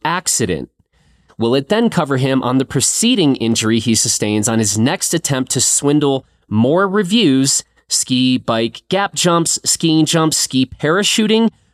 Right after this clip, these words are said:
grass slash sand skiing a la Candide?" Uh, who kno-, who can say? There are only twenty-seven more ratings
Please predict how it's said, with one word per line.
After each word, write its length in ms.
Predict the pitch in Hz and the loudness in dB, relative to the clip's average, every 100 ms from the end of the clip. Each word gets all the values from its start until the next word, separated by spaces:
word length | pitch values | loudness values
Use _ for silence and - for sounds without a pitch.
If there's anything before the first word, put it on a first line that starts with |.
| _ | _
grass 420 | - 135 151 165 | -2 0 0 -2
slash 420 | - 139 131 123 - | -2 -2 -4 -4 -6
sand 480 | - - 139 151 165 | -4 -2 0 2 2
skiing 460 | - - 156 160 151 | 0 -2 0 2 0
a 140 | 120 | 0
la 160 | 123 120 | 0 -2
Candide?" 880 | - - 113 101 139 185 214 196 170 _ _ _ _ _ | -4 -4 -2 -2 0 2 2 0 -6 _ _ _ _ _
Uh, 300 | - 135 131 123 143 | -4 -2 -2 -4 -2
who 160 | 170 190 | 0 2
kno-, 100 | 170 | 2
who 160 | 151 185 | 0 2
can 160 | 165 | 0
say? 320 | 151 - 104 - _ _ | 0 0 -2 -6 _ _
There 180 | - 160 | -2 0
are 180 | 170 - | 0 0
only 340 | 175 214 233 214 | 2 4 2 2
twenty-seven 920 | - - 180 226 269 - 202 185 180 | -2 -2 0 2 2 2 0 2 4
more 260 | 160 156 151 | 4 2 2
ratings 680 | 135 147 107 87 90 - | 2 2 2 0 0 -2